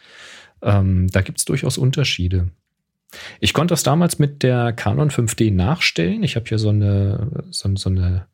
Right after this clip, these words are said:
äh, ja, Werkzeug-Garnkiste, so eine grüne. Und damit konnte ich das nachstellen. Wenn ich also nur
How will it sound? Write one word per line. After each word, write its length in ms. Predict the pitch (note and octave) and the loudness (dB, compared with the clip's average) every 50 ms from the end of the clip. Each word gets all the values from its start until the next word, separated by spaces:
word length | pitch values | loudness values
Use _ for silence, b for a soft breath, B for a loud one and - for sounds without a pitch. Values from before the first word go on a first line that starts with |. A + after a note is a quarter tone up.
| _ - G#4 | _ -18 -12
äh, 100 | - A#2 G#2+ G#2 G2+ _ _ - | -8 -6 -6 -6 -8 _ _ -6
ja, 260 | G2 F2 D#2+ E2 D#2+ - - | -4 -2 -2 -2 -2 -2 -2
Werkzeug-Garnkiste, 2000 | F#2 F2 G2 A2 - - - F#2+ F2+ - - - - G#2 G2+ - - - - G2+ F#2+ - - - - F#2+ F2 G2+ A#2 A#2+ A2 G2+ F#2 - - A2 G#2 - - - B2+ F3 F3+ | 0 0 0 0 -2 -2 0 0 0 0 -2 -2 -2 -2 0 0 -2 -2 0 -2 -2 -2 -4 -2 -2 0 2 2 0 2 0 0 -2 0 0 0 0 0 0 0 0 0 0
so 140 | - - - | -2 -2 0
eine 120 | F#2+ F#2+ F#2+ | 0 0 2
grüne. 500 | - - - F#2+ F#2+ F#2+ A2+ D3 F3 F3+ | 0 0 0 2 0 2 0 0 -2 -2
Und 140 | - B2 G#2+ | -4 -4 -2
damit 180 | G2 G2+ A2+ A2 | 0 0 0 0
konnte 140 | - B2+ C3+ | 0 0 -2
ich 60 | C3 | 0
das 180 | - - - - | -2 -6 -4 -2
nachstellen. 600 | G#2+ A2 B2+ - - - - D#2 D#2 D#2 E2 E2 | -2 -2 -2 -2 -4 -4 -2 -4 -2 -2 -2 -4
Wenn 100 | E2+ E2 | -4 -4
ich 100 | E2+ - | -4 -4
also 160 | - - F#2+ | -2 0 2
nur 460 | F#2+ F#2+ G2+ A2 B2 C3 C3 C3+ C#3 | 2 4 4 4 4 4 2 2 0